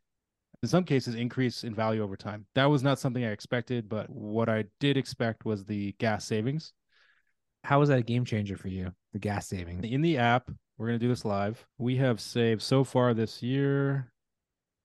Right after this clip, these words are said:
Speaker 1: in gas. In the Tesla app, they tell you how much you've saved based on how much you've spent on charging, how much
Speaker 2: Mm-hmm.
Speaker 1: you've driven.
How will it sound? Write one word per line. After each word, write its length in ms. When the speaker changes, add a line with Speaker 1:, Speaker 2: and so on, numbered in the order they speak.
Speaker 1:
in 180
gas. 800
In 120
the 140
Tesla 420
app, 180
they 120
tell 220
you 140
how 120
much 220
you've 140
saved 460
based 240
on 160
how 160
much 260
you've 320
spent 320
on 140
charging, 480
how 60
much 100
Speaker 2:
Mm-hmm. 100
Speaker 1:
you've 80
driven. 440